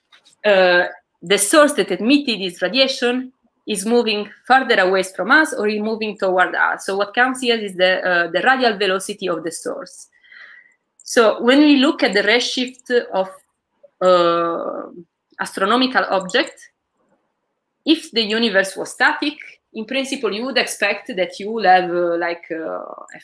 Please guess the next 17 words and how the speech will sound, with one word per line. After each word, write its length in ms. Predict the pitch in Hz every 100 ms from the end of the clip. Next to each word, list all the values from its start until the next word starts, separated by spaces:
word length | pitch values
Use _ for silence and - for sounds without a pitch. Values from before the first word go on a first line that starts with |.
| -
fraction, 380 | 262 - - 233
uh, 840 | 220 208 190 180 175 175 165 170 -
of, 180 | 185 165
uh, 520 | 160 - - - -
of 120 | 180
galaxies 460 | 240 247 226 - 180
that 200 | 180 170
are 320 | 170 170 165
blue 140 | 202
shifted 500 | 311 - 254 - 277
and 100 | 202
a 80 | 226
fraction 320 | 233 226 196
of 100 | 175
galaxies 360 | 175 185 180 180
that 180 | 170 185
is, 180 | 175